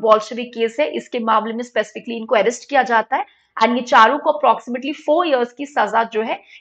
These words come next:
ये specifically सुनाई जाती है। Okay, moving to number five। दिल्ली प्रपोजल्स को कांग्रेस ने एक्सेप्ट किया था अपने मद्रास सेशन में।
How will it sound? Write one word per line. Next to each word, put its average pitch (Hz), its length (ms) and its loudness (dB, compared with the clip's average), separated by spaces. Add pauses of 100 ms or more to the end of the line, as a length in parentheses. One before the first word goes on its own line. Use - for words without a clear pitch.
ये 247 100 -4
specifically 247 600 -10
सुनाई 202 280 -6
जाती - 400 -10
है। - 140 -18 (540)
Okay, 262 300 6
moving 311 340 0
to 349 100 -2
number 247 300 2
five। 165 200 4 (680)
दिल्ली 285 360 10
प्रपोजल्स 320 580 2
को 370 100 2 (100)
कांग्रेस 277 460 6
ने 320 80 4
एक्सेप्ट - 440 0
किया 285 240 4
था 285 40 4
अपने 277 220 2
मद्रास 220 520 4
सेशन 262 360 -2
में। 349 240 -4